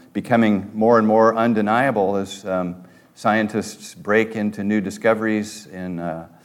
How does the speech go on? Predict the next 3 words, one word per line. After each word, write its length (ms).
microbiology 1200
and, 420
um, 440